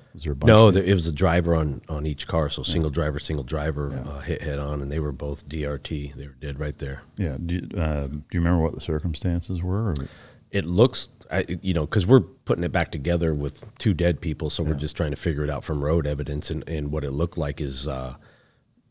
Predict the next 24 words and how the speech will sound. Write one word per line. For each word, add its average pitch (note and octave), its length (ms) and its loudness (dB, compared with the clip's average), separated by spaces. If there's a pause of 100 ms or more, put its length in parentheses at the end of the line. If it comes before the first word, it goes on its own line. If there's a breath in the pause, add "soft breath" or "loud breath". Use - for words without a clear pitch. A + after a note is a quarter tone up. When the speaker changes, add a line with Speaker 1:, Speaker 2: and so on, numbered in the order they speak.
(180)
Speaker 2:
two-lane G#2 340 10
highway, F2+ 520 6
and D#2+ 140 -2
it D2 40 0
looks D#2 220 -4
like D2+ 180 -4
one E2 200 2
just D#2+ 220 -4
drifted E2 360 -2
over. F2 300 2
We D#2+ 140 2
don't C#2+ 140 -4
know D2 100 -2
if - 80 -8
he D#2+ 80 -10
fell D#2 240 -2
asleep. E2+ 300 -2
And G#2 100 6
that's C#3+ 160 2
the B2+ 80 4
other C3 160 2
fascinating E2 640 0
thing F2+ 380 0
that, D2 160 -4